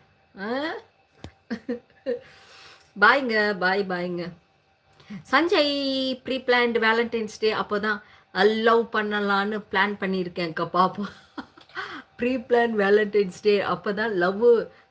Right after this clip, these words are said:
பண்ணலான்ட்டு பிளான் பண்ணி. என்னடா தம்பி, உனக்கு ஆள் இருக்கா? சஞ்சய், உனக்கு ஆள் இருக்கா? நான் நிறைய பேருக்கு கொடுத்தேன். முதல்ல யாருன்னு மறந்து போச்சு.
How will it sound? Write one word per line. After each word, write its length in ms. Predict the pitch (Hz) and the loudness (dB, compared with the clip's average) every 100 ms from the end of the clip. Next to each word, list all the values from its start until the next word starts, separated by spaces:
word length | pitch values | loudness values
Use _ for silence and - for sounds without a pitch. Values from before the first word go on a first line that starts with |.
| - | -4
பண்ணலான்ட்டு 680 | 190 208 220 214 214 220 247 | -2 -2 0 2 2 0 -2
பிளான் 240 | 196 202 202 | 0 0 0
பண்ணி. 200 | 190 180 | -2 0
என்னடா 600 | 156 240 320 285 240 285 | 0 0 0 2 2 0
தம்பி, 320 | 220 226 294 | -2 -4 -2
உனக்கு 280 | 240 214 208 | -4 0 2
ஆள் 160 | 262 | 2
இருக்கா? 720 | 269 240 247 180 185 262 294 247 175 202 | 2 0 2 2 4 2 0 -2 -6 -6
சஞ்சய், 260 | 214 302 | -8 -6
உனக்கு 260 | 302 208 196 | -8 -6 -4
ஆள் 140 | 240 | 0
இருக்கா? 480 | 247 220 143 175 254 160 - _ _ _ 190 | 0 -2 -4 -4 -4 -10 -14 _ _ _ -8
நான் 140 | 202 | -4
நிறைய 300 | 202 233 240 | 0 2 0
பேருக்கு 380 | 202 196 233 170 | -2 -4 -4 -2
கொடுத்தேன். 260 | 170 165 | -2 -2
முதல்ல 220 | 190 202 214 | -4 -2 0
யாருன்னு 420 | 175 180 196 185 | 0 0 0 -2
மறந்து 260 | 156 165 | -2 -4
போச்சு. 340 | 151 143 - | -4 -6 -8